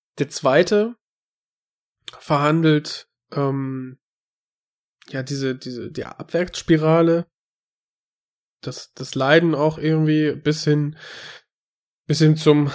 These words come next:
Morden im Finale, was dann, äh, auch nicht spurlos am Protagonisten vorübergeht.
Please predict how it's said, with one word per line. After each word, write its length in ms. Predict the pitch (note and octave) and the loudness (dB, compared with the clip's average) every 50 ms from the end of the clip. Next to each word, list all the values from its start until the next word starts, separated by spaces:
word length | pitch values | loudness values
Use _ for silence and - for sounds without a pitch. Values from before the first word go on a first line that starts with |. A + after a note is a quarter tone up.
| - - - | -8 -8 -2
Morden 320 | D#3 D3 D3 D3+ D#3+ D#3 | 2 6 6 8 6 6
im 120 | D3 C#3+ D3+ | 4 2 0
Finale, 680 | D3+ - D3 C#3+ C#3+ C#3 D#3 E3+ F3+ F3+ F3+ F3 E3+ D3+ | 0 0 0 2 4 4 6 6 6 6 6 6 4 4
was 220 | D3 D#3 D#3 - | 2 -2 0 2
dann, 380 | - D3 C#3+ C#3+ C#3+ C#3 C#3 B2+ | 2 4 4 2 0 -2 -4 -4
äh, 240 | B2+ C3 C3 C3 A#2+ | -4 -4 -4 -4 -2
auch 260 | - C#3+ D#3 D#3 D#3 | -2 -2 -2 0 0
nicht 320 | D#3 D3+ D3+ - - - | 0 0 0 -2 -8 -12
spurlos 500 | - - - - D#3+ D#3+ E3 D#3+ D#3+ D#3 | -14 -10 -4 0 2 4 4 2 2 0
am 340 | D3 C#3+ C#3+ C#3+ C#3+ C#3+ C#3+ _ _ _ _ _ | -4 -6 -6 -6 -6 -8 -10 _ _ _ _ _
Protagonisten 640 | - - D3+ - D3+ D3 D3 D3 D3+ D3+ - - D3+ | -10 -8 -4 -2 -2 0 0 -2 -4 -4 -4 -8 -8
vorübergeht. 720 | - - B2+ C3+ D#3 F3 F3+ F3+ F#3+ G3 G#3 A3+ - - | -6 -4 -4 -2 -2 -2 -2 -2 0 -2 -2 -2 -4 -10